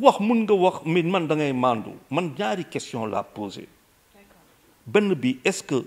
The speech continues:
Speaker 1: la décision du président, que, que décision président bu mu jël fële, tribunal,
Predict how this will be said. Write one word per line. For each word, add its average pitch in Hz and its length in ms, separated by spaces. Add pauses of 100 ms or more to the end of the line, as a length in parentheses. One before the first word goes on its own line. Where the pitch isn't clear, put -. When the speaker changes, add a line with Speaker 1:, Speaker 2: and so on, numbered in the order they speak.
Speaker 1:
la 139 140
décision 139 500
du 113 140
président, 117 540 (1160)
que, - 80 (120)
que - 140
décision 156 520
président 120 520
bu 110 140
mu 135 120
jël 107 160
fële, - 280 (380)
tribunal, 117 400